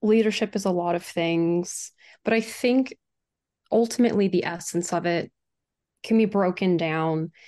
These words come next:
into a person who creates a vision, a person who motivates people around them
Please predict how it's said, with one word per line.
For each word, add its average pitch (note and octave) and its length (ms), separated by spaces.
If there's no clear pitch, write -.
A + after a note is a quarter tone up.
into E3 840
a F#3 80
person A3+ 420
who G3+ 120
creates D#3+ 440
a D3+ 60
vision, D#3+ 680
a F#3 100
person G3 420
who F3+ 560
motivates F#3 840
people F3+ 400
around E3 380
them E3 400